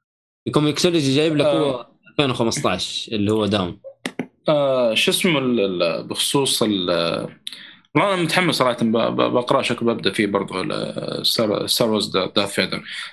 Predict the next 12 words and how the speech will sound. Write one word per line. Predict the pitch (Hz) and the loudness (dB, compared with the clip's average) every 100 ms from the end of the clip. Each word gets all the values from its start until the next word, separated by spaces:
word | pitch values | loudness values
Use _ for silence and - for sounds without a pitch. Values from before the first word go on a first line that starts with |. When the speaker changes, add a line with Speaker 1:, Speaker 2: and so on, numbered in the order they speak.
| - | -4
Speaker 2:
لأنه، | 123 139 147 143 | 0 2 2 2
آه، | 135 127 120 107 110 - | 2 2 2 0 -4 -4
عالم | 101 117 147 | 0 2 2
ستار | 123 - 127 | 2 2 2
وورز، | 143 104 95 | 2 0 -2
آه، | 95 82 - 80 92 | -2 -2 -6 -12 -2
مرة | 110 120 - | 0 0 -2
كبير. | 107 104 101 - - | -2 0 -2 -4 -8
يعني | 95 95 101 | -6 -2 0
Speaker 1:
رهيب، | 127 170 120 | 2 2 2
Speaker 2:
خاصة | 107 104 | 0 2
Speaker 1:
رهيب. | 120 87 | 0 -2